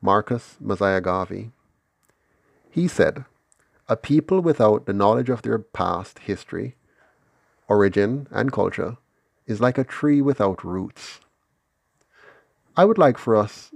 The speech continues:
to take today as an opportunity to reflect on our past,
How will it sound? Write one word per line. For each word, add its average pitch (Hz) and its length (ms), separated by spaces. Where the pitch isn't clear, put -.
to 117 80
take 127 300
today 92 560
as 107 160
an 104 80
opportunity 131 800
to 113 100
reflect 127 480
on 117 80
our 113 100
past, 90 520